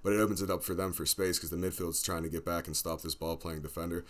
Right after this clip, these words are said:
Tuanzebe, it, it has done really, really well. He's definitely got a part to play. I just want that little bit of a height in case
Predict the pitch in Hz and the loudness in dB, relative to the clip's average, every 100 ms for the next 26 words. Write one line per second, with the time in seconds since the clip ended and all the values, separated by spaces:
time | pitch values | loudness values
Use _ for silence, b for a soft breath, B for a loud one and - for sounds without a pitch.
0 | B B B - 127 104 101 95 92 92 | B B B 2 4 6 4 6 4 4
1 | 95 87 95 95 92 87 92 92 90 90 | 2 2 2 2 2 2 2 2 2 2
2 | 87 87 85 85 90 85 85 82 92 82 | 2 2 0 0 -2 0 -2 -2 -2 -4
3 | 82 92 85 - 95 92 95 85 76 98 | -4 -2 0 0 2 2 2 0 0 0
4 | 92 90 85 85 90 82 78 90 85 82 | 0 -2 0 0 0 0 -2 -4 -2 -2